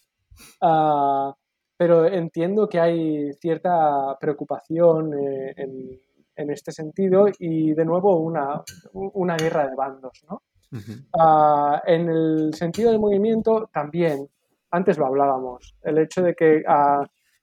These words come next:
Speaker 1: parece que por nuestras decisiones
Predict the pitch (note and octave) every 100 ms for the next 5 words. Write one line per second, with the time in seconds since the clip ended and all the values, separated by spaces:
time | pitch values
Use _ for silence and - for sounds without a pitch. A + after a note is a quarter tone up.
0 | _ _ _ _ _ _ _ _ _ _
1 | _ _ _ _ _ _ _ _ _ _
2 | _ _ _ _ _ _ _ _ - F3+
3 | G3 B3+ G#3+ F#3 F3+ F3+ E3 - _ _
4 | _ F#3 F3 E3+ - F3 E3+ D#3+ - D#3
5 | - F#3+ A3 E3+ G3+ D#4 - -